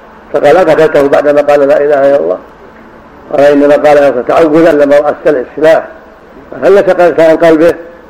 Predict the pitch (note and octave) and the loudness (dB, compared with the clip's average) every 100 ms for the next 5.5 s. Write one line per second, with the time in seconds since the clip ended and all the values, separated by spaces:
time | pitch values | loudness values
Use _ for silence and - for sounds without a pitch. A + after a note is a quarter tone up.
0 | - - - - - - C#3 - D#3 D3 | -20 -20 -20 -20 -20 -10 -4 -2 0 2
1 | D#3+ C#3+ D3+ C#3+ C#3+ C#3+ C#3 C#3+ C#3+ D3 | 0 2 0 0 0 0 2 2 2 0
2 | D3 C#3+ D3 C#3+ C#3 D3 D#3+ C#3 D3 D3 | 0 2 2 0 2 2 0 -2 -2 0
3 | C#3 C3+ B2+ B2 A#2+ C3 B2+ A#2 - - | 0 0 0 -2 0 0 0 -4 -10 -20
4 | - - - - - - B2+ C3+ C3+ C3 | -20 -20 -20 -20 -20 -14 -4 -2 0 0
5 | C3 B2 C3+ C3 | 0 0 0 0